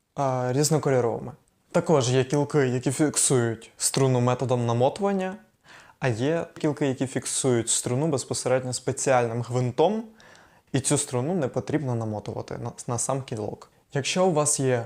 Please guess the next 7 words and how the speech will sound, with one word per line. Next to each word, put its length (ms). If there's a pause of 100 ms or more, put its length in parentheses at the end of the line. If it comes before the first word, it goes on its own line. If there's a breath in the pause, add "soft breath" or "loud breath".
класна 340
гітара, 440 (320)
але 280
струни 540
розлаштовуються 960
дуже 240
швидко, 500